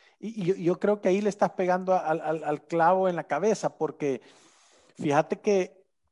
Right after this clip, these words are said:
parte de lo que es importante reconocer es que es, el noventa y siete por ciento de las personas tiene sentimientos de envidia y el otro tres por ciento miente,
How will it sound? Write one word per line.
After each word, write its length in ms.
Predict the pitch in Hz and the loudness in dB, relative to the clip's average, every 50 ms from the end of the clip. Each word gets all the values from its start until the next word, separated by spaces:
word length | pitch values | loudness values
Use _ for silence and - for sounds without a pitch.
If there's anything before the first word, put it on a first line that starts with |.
| _ _ _ | _ _ _
parte 400 | - 165 175 190 208 - - 247 | 2 2 4 2 2 0 0 2
de 160 | 240 226 220 | 2 2 2
lo 120 | 202 180 - | 0 -2 -4
que 140 | - 180 | -4 -4
es 60 | 180 190 | -2 -2
importante 880 | 233 226 - - - 196 180 170 - _ - 180 185 180 165 - 175 | -2 -4 -6 -8 -8 -8 -8 -8 -8 _ -6 -4 -4 -6 -6 -6 -6
reconocer 840 | 151 151 143 - - 143 135 131 127 - - 185 214 240 254 - - _ - | -6 -6 -8 -10 -10 -10 -10 -12 -10 -4 0 2 2 2 0 -4 -12 _ -6
es 180 | 175 165 165 - | -4 -4 -6 -6
que 480 | - - 208 202 202 196 - - _ _ _ - | -6 -2 0 0 0 -2 -4 -8 _ _ _ -8
es, 200 | 151 - - - _ _ _ _ - | -8 -8 -8 -10 _ _ _ _ -6
el 160 | 180 160 160 | -6 -4 -4
noventa 400 | 160 156 151 147 143 - 143 139 | -4 -6 -6 -8 -6 -4 -4 -4
y 80 | 131 - | -4 -4
siete 260 | - 170 170 - 196 | -6 -8 -6 -6 -8
por 240 | 180 - 180 160 - | -8 -10 -12 -10 -8
ciento 340 | - 185 185 180 - 196 | -8 -8 -8 -8 -8 -8
de 80 | 185 180 | -6 -6
las 120 | 165 151 | -6 -6
personas 600 | - - 156 143 - 170 180 190 202 196 180 - | -6 -8 -10 -10 -8 -8 -8 -6 -6 -8 -10 -10
tiene 300 | _ - 165 165 175 175 | _ -8 -6 -6 -6 -6
sentimientos 680 | 165 - 175 165 160 - 156 147 147 151 156 175 170 151 | -8 -8 -8 -8 -8 -10 -10 -8 -8 -8 -8 -8 -8 -8
de 100 | 151 147 | -8 -10
envidia 500 | 147 143 151 180 202 220 233 226 - - | -10 -10 -8 -6 -4 -4 -4 -4 -6 -8
y 140 | 190 147 139 | -4 -2 -2
el 100 | 127 127 | -2 -2
otro 220 | 135 - - 156 | -4 -8 -10 -10
tres 160 | - 143 131 | -8 -10 -8
por 180 | - - 156 143 | -8 -8 -8 -6
ciento 320 | 139 147 143 147 - 170 | -6 -6 -6 -6 -6 -6
miente, 640 | 151 139 139 147 151 147 139 131 117 - - - - | -6 -6 -4 -4 -2 -2 -2 -4 -8 -12 -14 -16 -16